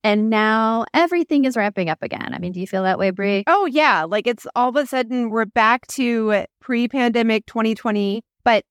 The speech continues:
Speaker 2: like, on steroids, because we're all trying to make up for the spare time that we somehow perceive that we lost.
Speaker 1: It's really stressful. There's a lot of, a lot of things going on. And then, I mean, you and I raising teenagers, I feel like sometimes it's different because we're trying to get them to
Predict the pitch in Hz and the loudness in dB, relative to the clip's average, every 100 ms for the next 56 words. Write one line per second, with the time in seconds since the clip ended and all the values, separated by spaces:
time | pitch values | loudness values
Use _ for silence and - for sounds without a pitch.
0 | _ 220 208 214 214 233 220 190 156 - | _ -2 0 0 0 0 0 -2 -4 -8
1 | 208 226 190 202 202 214 233 214 196 196 | -6 -6 -2 0 0 0 0 2 2 0
2 | 196 196 190 _ 196 185 185 - 180 180 | 0 0 -2 _ -4 -2 -4 -2 -2 -2
3 | 202 175 165 165 - 170 165 156 - _ | 0 0 0 -4 -4 -2 0 -2 -6 _
4 | _ - 277 269 269 240 - - 220 - | _ 0 0 2 0 0 -4 -2 -2 -2
5 | 220 196 285 370 453 - 427 415 427 440 | -4 0 0 0 0 0 -2 -2 -2 -2
6 | 480 - - - _ _ _ _ - 240 | -2 -8 -20 -20 _ _ _ _ -6 -4
7 | - 302 392 - 240 - 208 - 214 233 | 2 2 2 0 -2 0 -2 -2 -4 -2
8 | 226 233 240 240 _ _ - 247 285 370 | 0 2 2 -2 _ _ -2 2 2 2
9 | 269 254 247 233 220 254 - 233 220 220 | -2 -2 -2 -2 0 0 0 -2 -2 0
10 | 220 214 - 233 262 226 233 262 214 202 | -2 -2 -2 0 2 2 2 2 2 -2
11 | 196 180 311 403 254 185 175 202 - 214 | -4 -4 -2 0 0 0 -2 -2 0 0
12 | 202 196 - _ - 269 277 302 247 - | 2 0 -2 _ -2 0 4 2 0 -4
13 | _ _ 233 294 - 202 - 208 208 196 | _ _ 0 0 0 -2 -2 -4 -4 -4
14 | 196 - 226 269 214 208 - 190 202 196 | -4 -4 0 0 0 -4 -2 -2 -2 -6
15 | - | -12